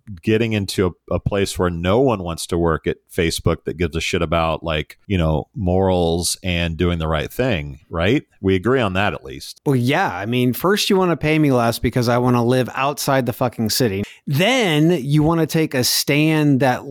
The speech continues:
Speaker 2: leaves these stupid fucking posts up, and you don't wanna take responsibility for your own platform. You just wanna back away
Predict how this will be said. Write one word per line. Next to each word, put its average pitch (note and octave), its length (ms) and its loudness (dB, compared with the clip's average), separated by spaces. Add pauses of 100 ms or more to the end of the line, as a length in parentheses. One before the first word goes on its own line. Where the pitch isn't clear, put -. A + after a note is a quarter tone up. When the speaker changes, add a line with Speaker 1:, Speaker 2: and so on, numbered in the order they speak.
(120)
Speaker 2:
leaves C#3 640 2
these A#2+ 300 4
stupid - 560 0
fucking C#3+ 360 0
posts - 720 0
up, F#3 280 -2 (420)
and F#3+ 400 2
you D3 180 2
don't G3+ 160 2
wanna E3+ 180 2
take - 280 -2
responsibility C#3 920 2
for C3 280 2
your B2 200 4
own B2+ 220 2
platform. A2+ 640 -4
You B2 80 0
just D3 160 0
wanna D3 180 2
back A#2+ 320 -4
away C#3 480 2